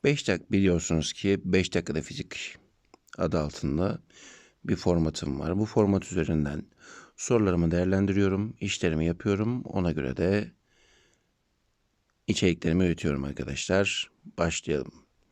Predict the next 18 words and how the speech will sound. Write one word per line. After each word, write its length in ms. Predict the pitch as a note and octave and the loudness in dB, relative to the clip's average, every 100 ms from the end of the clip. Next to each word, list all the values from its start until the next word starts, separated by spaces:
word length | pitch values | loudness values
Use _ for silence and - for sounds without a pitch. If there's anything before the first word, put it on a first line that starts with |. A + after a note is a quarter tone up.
| - - - - - | -20 -20 -20 -20 -8
Şimdi 400 | - C#3 F#2 - _ _ _ _ - | 2 2 2 -2 _ _ _ _ -12
buraya 420 | D#3 G2 F#2 G#2 | 0 2 4 4
X 340 | - C#3 - | 2 -6 -4
demiş, 320 | - - - - - | -4 -4 -10 -10 -4
buraya 220 | D2 D#2+ | 0 2
Y 240 | F2 G#2 | 4 2
demiş, 440 | - - - - - _ - - - - | 0 -4 -6 -6 -8 _ -20 -20 -18 -6
buraya 220 | F#2 E2 | 0 2
da 100 | G2 | 4
Z 80 | G#2 | 2
demiş. 500 | A#2+ G2+ A#1 - - _ _ | 2 0 -2 -6 -10 _ _
E 60 | - | 0
hocam 360 | F2+ F#2 F#2+ G2 | 2 4 4 4
bunu 140 | G2+ | 4
karşılayan 440 | G#2+ F#2+ - F#2+ | 4 2 2 2
şey 220 | F#2 G#2 F#2+ | 4 4 6
yok 260 | G#2+ - | 6 4
mu? 260 | D#2 F2 | 0 -2